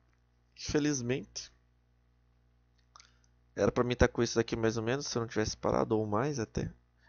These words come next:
Eu não me importo, gente, eu tô bem tranquilo. Ah, o que tá faltando aqui no servidor é um pouco de ajuda pra fazer Toca dos Lobos, que seria a Toca dos Dragões.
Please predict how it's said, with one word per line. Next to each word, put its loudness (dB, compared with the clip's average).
Eu 2
não 0
me 4
importo, 8
gente, -4
eu 0
tô 0
bem 0
tranquilo. -2
Ah, 4
o 6
que 0
tá 6
faltando 6
aqui 0
no -4
servidor 4
é 8
um 4
pouco 2
de 6
ajuda 2
pra 2
fazer 4
Toca 4
dos -6
Lobos, 0
que -2
seria 6
a 8
Toca 2
dos -4
Dragões. 2